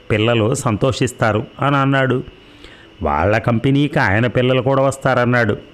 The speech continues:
ఇక కాదంటం ఎలా? నేను లేనప్పుడు మీకు ఏ లోటు రాకూడదని మా చెల్లెలు పెళ్ళికి వెళ్ళినప్పుడు పెట్టినట్టే ఒక మనిషిని పెట్టాను.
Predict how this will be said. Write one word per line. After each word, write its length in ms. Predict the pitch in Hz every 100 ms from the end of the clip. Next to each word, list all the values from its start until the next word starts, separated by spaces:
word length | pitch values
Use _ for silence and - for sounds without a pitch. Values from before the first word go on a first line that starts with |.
| 107
ఇక 160 | 104
కాదంటం 640 | 110 - 82 90 101 104 120
ఎలా? 320 | 120 131 151 - - - - - - 120
నేను 280 | 120 131
లేనప్పుడు 500 | 117 123 160 170 156
మీకు 300 | 143 120 120
ఏ 180 | 113 117
లోటు 340 | 143 143 143 135
రాకూడదని 800 | 95 104 117 110 107 113 113 - 113
మా 140 | 107
చెల్లెలు 440 | 113 127 117 135
పెళ్ళికి 380 | 113 117 117 120
వెళ్ళినప్పుడు 500 | 120 107 107 104 120
పెట్టినట్టే 540 | 117 117 127 117 113 127
ఒక 180 | 131
మనిషిని 400 | 95 101 117 131
పెట్టాను. 420 | 98 101 110 92